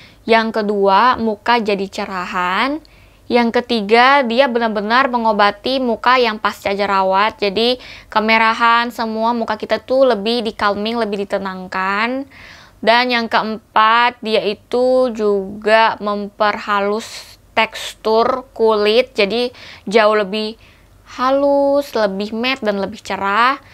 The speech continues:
Yang kelima, memberikan efek glowing juga. Yang keenam, dia juga bisa menjaga kulit kita dari paparan sinar matahari. Menurut aku tiga-tiganya bagus, tapi menurut aku,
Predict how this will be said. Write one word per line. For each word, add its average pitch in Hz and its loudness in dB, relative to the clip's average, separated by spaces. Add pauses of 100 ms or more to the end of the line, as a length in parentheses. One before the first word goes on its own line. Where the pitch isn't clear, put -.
(340)
Yang 226 2
kelima, 233 2
memberikan 233 2
efek 214 -2 (160)
glowing 196 2
juga. 185 2 (560)
Yang 220 2
keenam, 233 0
dia 226 2
juga 220 0
bisa 240 0 (320)
menjaga 214 0
kulit 214 -2
kita 226 0
dari 220 -2
paparan 196 -2
sinar 190 -8
matahari. 180 -8 (680)
Menurut 240 2
aku 262 2
tiga-tiganya 226 0
bagus, 185 -2 (160)
tapi 233 2
menurut 226 0
aku, 294 0